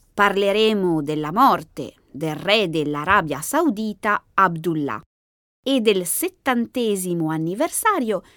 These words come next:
della liberazione di Auschwitz. Infine ricorderemo il leggendario cantante e performer greco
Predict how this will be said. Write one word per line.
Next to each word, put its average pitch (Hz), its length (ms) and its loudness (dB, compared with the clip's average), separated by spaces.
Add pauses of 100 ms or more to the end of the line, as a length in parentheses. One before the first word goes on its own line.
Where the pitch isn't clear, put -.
(120)
della 185 460 4
liberazione 190 920 0
di 185 180 -2
Auschwitz. 160 680 -4 (840)
Infine 302 680 -2 (440)
ricorderemo 233 1120 2
il 165 200 -4
leggendario 202 1000 2
cantante 165 1080 0
e 185 160 -4
performer 175 800 -2
greco 320 520 -6